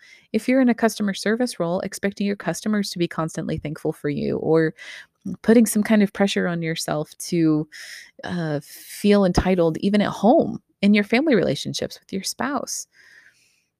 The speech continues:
It's just gonna breed weeds of bitterness in your heart. So anyway, I hope all of this makes sense. I hope that maybe this resonates with you. And honestly, if you're in this season,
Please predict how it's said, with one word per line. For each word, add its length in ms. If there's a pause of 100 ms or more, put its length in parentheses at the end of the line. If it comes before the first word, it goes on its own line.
(720)
It's 180
just 180
gonna 160
breed 540 (920)
weeds 340
of 120
bitterness 500
in 80
your 140
heart. 460 (960)
So 400 (160)
anyway, 580
I 80
hope 240
all 120
of 120
this 200
makes 240
sense. 380
I 60
hope 240
that 120
maybe 260
this 200
resonates 500
with 160
you. 280
And 220 (440)
honestly, 480
if 160
you're 160
in 160
this 180
season, 560